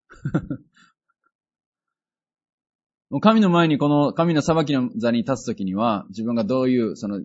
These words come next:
動機を持って神に、その、神に愛されたから、これほどまでに神が良くしてくださったから、私は神を愛して神に従っていきたいですという、その純粋な動機でどれだけ従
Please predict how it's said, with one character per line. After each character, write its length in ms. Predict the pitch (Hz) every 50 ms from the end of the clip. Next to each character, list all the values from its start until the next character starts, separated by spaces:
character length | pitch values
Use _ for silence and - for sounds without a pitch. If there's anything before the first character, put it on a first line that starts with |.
| -
動 260 | 104 95 117 117 117
機 120 | 113 117 120
を 80 | 117
持 140 | 113 120 117
っ 40 | -
て 120 | - 104
神 220 | - - 117 113 110
に、 80 | 107 95
そ 180 | - - 98
の、 160 | 98 95 92 - - _ _ _ _ -
神 180 | 117 113 113 107 110 - -
に 120 | 117 117 98
愛 220 | 98 117 131 131
さ 100 | 135 160
れ 100 | 156 139
た 100 | 131 131
か 80 | 127 123
ら、 120 | 123 113
こ 180 | 95 - 113 127
れ 80 | 139 147
ほ 100 | 151 156
ど 100 | 170 180
ま 120 | 180 180
で 100 | 180 170
に 80 | 156 -
神 200 | 156 147 143 139
が 60 | 131
良 80 | 131
く 100 | 120 123
し 60 | 117 -
て 60 | 107
く 80 | -
だ 60 | 113 107
さ 100 | 117 113
っ 60 | -
た 100 | 110 101
か 60 | 107
ら、 60 | 101
私 240 | 101 98 101 - -
は 100 | 107 101
神 240 | - 110 110 110 98
を 100 | 87 90
愛 160 | 98 101 101
し 60 | 98
て 100 | - 95
神 220 | - 107 104 104 101
に 180 | 98 98 95 98 - _ _
従 240 | - - 120 113 113
っ 80 | 113
て 120 | - - 110
い 60 | 98
き 100 | - -
た 160 | - 135 135
い 80 | 131 123
で 100 | 117 113
す 160 | 101 - -
と 100 | - 110
い 120 | 107 104
う、 100 | 98 95 - - _ _ _
そ 100 | _ 120
の 160 | 117 113 113
純 240 | 98 107 131 143 143
粋 220 | - - 147 143
な 120 | 143 143 139
動 200 | 123 143 139 131
機 80 | -
で 80 | 139 135
ど 140 | 123 131 156
れ 80 | 160
だ 100 | 143 151
け 100 | 120 135
従 240 | 123 - - 127 127